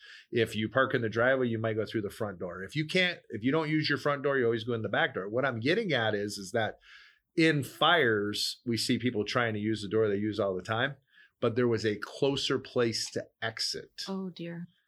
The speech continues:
Speaker 1: So that's one of the things that we really want to look at. We also know that carbon monoxide is an issue, especially in heating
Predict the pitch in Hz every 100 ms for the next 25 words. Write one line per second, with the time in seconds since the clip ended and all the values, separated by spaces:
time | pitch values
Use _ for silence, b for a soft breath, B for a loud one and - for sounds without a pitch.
0 | _ - - 107 139 143 147 139 123 131
1 | 120 113 107 110 107 104 98 98 95 80
2 | - _ b b b - 131 139 185 -
3 | 151 131 120 113 117 107 110 - 135 147
4 | 156 160 214 - - 92 90 87 85 85
5 | - 67 - - 107 - 120 110 98 -
6 | 120 123 123 120